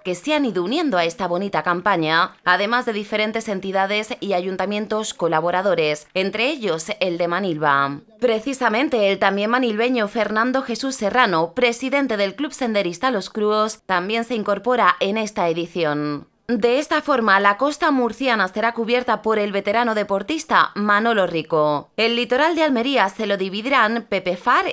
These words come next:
y Yago Dosil. Otros cuatro corredores, Miguel, Andrés, Juan Carlos y Raúl, cubrirán la costa de Granada.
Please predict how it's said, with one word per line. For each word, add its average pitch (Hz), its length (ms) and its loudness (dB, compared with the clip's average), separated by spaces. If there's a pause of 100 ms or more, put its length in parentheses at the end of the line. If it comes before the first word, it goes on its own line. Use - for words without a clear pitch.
(120)
y 202 220 -6
Yago 262 320 0
Dosil. 185 640 -2 (160)
Otros 208 420 0
cuatro 247 360 0
corredores, 233 680 0 (160)
Miguel, 208 400 -2 (220)
Andrés, 196 460 0 (100)
Juan 202 280 2
Carlos 185 600 0
y 220 100 -2
Raúl, 226 560 0 (140)
cubrirán 254 560 0
la 180 140 0
costa 262 340 -2
de 247 100 0
Granada. 156 720 2